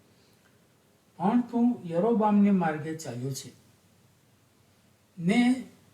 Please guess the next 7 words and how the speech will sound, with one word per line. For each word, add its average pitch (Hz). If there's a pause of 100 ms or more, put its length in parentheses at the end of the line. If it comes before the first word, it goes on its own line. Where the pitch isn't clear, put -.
તે 160
મારા 170
ઇઝરાયલ 202
લોક 226
પાસે 175 (160)
પાપ 160
કરાવીને 180